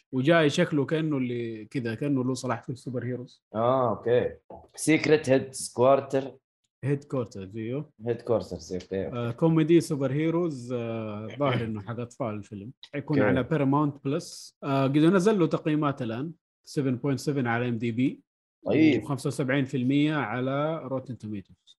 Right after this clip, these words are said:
Speaker 2: طيب التقييمات والله.
Speaker 1: أيوه، يعني على فيلم أطفال، شيء طيب.
Speaker 2: حلو.
Speaker 1: طيب، هذا بالنسبة للأفلام. بالنسبة للمسلسلات،
Speaker 2: <laughs>
Speaker 1: حيكون عندنا في احداشر أغسطس مسلسل اسمه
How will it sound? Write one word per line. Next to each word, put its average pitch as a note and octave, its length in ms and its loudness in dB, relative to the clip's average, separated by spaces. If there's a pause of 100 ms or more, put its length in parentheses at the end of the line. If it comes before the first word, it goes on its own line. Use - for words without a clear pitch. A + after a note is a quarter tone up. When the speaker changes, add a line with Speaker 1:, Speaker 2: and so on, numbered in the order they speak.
Speaker 2:
طيب B2+ 280 6
التقييمات F#2+ 520 -6
والله. F2 220 -12 (440)
Speaker 1:
أيوه، C3+ 420 -2
يعني B2 460 -8
على C3+ 420 0
فيلم C3+ 380 -2
أطفال، G2+ 320 -10 (120)
شيء A2+ 180 -8
طيب. F2 260 -12 (120)
Speaker 2:
حلو. C3 320 2 (100)
Speaker 1:
طيب، C#3 160 2
هذا D3+ 100 6
بالنسبة E3 340 4
للأفلام. C3+ 440 -2 (540)
بالنسبة D3 480 2
للمسلسلات، E3 720 6 (100)
Speaker 2:
<laughs> - 140 -16
Speaker 1:
حيكون C#3 320 0
عندنا D#3 640 0
في A#2+ 640 -8
احداشر C3 600 0
أغسطس D3 480 -6
مسلسل D3 520 2
اسمه C#3 460 -2